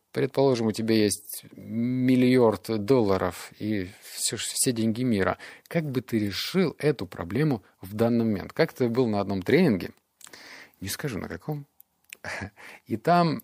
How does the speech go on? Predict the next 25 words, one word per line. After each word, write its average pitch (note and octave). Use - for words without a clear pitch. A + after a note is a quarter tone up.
значит, G2+
спикер, -
стоя -
на A2+
сцене, D#3+
сказал: G#2+
«Есть, C3+
значит, C3
один A#2+
лайфхак, C3
как A#2+
сделать G2
так, D#3+
чтобы F#2+
на F#2
тебя A2
работали G#2+
самые A#2
лучшие G#2
умы». G#2+
И, G2
казалось G2+
бы, F2+
да, G#2+
вот, -